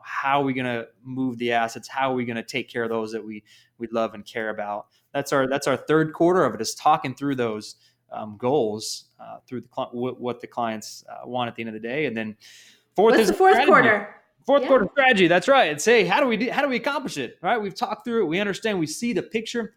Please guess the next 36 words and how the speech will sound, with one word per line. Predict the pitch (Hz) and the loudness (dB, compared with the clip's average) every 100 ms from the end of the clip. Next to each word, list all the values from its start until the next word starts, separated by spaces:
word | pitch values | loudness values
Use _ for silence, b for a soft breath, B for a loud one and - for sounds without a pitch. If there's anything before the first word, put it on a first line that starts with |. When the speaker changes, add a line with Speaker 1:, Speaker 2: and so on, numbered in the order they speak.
| _ | _
Speaker 1:
How | - 202 | -4 -2
do | |
we | 190 | -2
get | 170 180 | -2 -2
that | 170 139 | -4 -2
done? | 165 123 101 b b b _ | -4 -4 -6 b b b _
Um, | - 123 117 123 | -2 -2 -2 -8
and | 135 | -12
so | - 135 120 117 _ _ _ _ - _ | -2 0 0 -4 _ _ _ _ -20 _
that's | 143 143 | -2 0
where | 147 123 | 0 0
we | 117 | 0
really | 113 170 185 156 | 2 4 6 4
dig | 147 143 | 4 2
down | 135 123 | 2 2
on, | 120 | 2
this | 147 165 | 2 2
is | 143 | 0
the | 127 | 0
legal | 123 139 190 196 175 | 0 2 4 4 2
strategy | - 202 165 147 127 139 143 B - | 2 0 2 0 -2 -4 -8 B -6
to | 143 | 0
do | 139 | 0
exactly, | 123 123 165 170 165 160 | 0 0 -2 2 0 0
to | 135 | -4
accomplish | 127 156 151 120 | -4 -4 -4 -8
what | 131 160 | -2 -2
it | 147 | 0
is | 139 | -2
you're | 131 | -2
telling | 127 160 135 | -4 -2 -2
me | 127 | -2
you | 120 120 | -2 -2
wanna | 117 | -4
do. | 107 143 120 | -4 -2 -2
And | 107 | -4